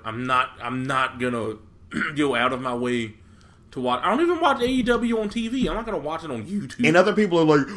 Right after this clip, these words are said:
Speaker 2: "Well, you guys just talked about, um, like,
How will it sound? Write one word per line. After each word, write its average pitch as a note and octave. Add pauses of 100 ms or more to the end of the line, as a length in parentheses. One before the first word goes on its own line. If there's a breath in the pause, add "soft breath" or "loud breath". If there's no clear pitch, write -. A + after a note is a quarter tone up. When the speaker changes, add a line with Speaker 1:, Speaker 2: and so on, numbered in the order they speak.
Speaker 2:
"Well, A3
you A3
guys A#3
just A3
talked B3
about, G3+
um, G3+ (340 loud breath)
like, G3